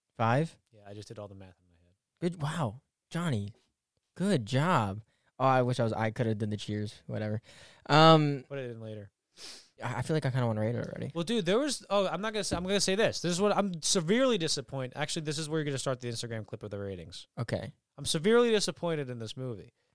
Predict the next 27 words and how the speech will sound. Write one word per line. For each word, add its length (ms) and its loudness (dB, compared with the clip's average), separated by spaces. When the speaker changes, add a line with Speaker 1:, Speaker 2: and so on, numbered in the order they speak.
Speaker 2:
'Cause 100 -6
in 60 -4
the 60 -2
trailer, 520 2
the 100 -2
reason 300 0
I 40 -2
wanted 240 -2
to 60 -4
see 220 0
it 100 -4
really 200 -4
badly, 520 -4
not 180 -6
really 160 -6
bad, 120 -6
I 40 -6
didn't 140 -8
really 140 -16
care. 180 -20
But 180 4
I 40 -2
wanted 240 2
to 60 -2
see 200 0
it 100 0
because 580 2